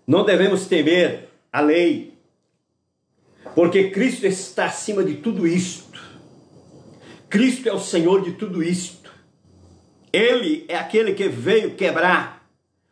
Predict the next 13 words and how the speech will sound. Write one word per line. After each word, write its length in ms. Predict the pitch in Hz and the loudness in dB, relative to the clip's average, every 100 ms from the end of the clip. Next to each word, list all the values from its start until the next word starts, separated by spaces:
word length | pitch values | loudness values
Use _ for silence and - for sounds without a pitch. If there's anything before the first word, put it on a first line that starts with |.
| - | -6
os 180 | 147 175 | -2 0
aguilhões 840 | 160 190 190 190 220 233 170 127 | 0 0 2 4 2 0 -2 -6
do 200 | 127 151 | -6 -4
pecado. 680 | 147 123 135 131 147 - - - - - - - - - - - - - | -4 -4 -4 -4 -4 -8 -16 -20 -20 -20 -20 -20 -20 -20 -20 -20 -8 -2
Ele 220 | 165 190 | 2 2
veio 240 | 214 226 | 2 0
quebrar 600 | 208 180 180 208 190 - - - - - - | 0 0 0 0 -2 -6 -14 -20 -20 -20 0
tudo 540 | 285 311 269 143 - - - - - - | 2 2 0 -6 -8 -14 -20 -20 -20 -2
que 100 | 196 | 2
era 340 | 190 226 202 | 4 4 0
contrário 600 | - 220 196 185 180 190 | -2 0 0 0 0 0
a 40 | 175 | 0
nós. 400 | 135 151 156 | 2 0 0